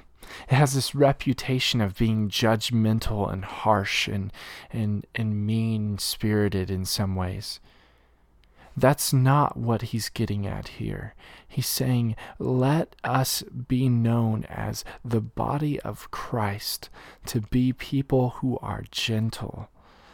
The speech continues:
people who are kind, who others can come to and share what's on their heart, share what they're struggling with, share their sin, and they'll receive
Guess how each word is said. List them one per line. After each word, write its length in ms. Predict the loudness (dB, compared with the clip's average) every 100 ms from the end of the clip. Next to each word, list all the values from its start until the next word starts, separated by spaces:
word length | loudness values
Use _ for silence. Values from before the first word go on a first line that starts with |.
| -20 -20 -18 -16
people 540 | -14 -6 0 2 2
who 300 | -2 -4 -4
are 220 | -6 -10
kind, 720 | -10 -8 -4 0 0 -2 -4 -10 -20 -20 -20 -20 -4
who 360 | 2 2 2 -2 -12 -10
others 520 | 0 4 6 6 4
can 260 | 0 0 0
come 420 | -2 0 2 2
to 400 | 0 0 0 -2 -8 -16 -6
and 180 | -2 2
share 420 | 2 4 4 4
what's 260 | 4 0 -2
on 300 | -2 0 2
their 160 | 0
heart, 500 | -2 -2 0 0 -2 -10 -16 -6
share 540 | 0 2 6 6 6
what 220 | 4 0
they're 120 | -2 -4
struggling 880 | -4 -4 2 4 4 4 2 2
with, 240 | 0 -2 -6 -18 -2
share 560 | 2 2 4 4 4 4
their 200 | 2 0
sin, 540 | -2 0 4 4 2 -2 -12 -4
and 240 | 0 2
they'll 360 | 4 4 4 2 -2 -4
receive 800 | 2 2 2 2 2 2 0 -4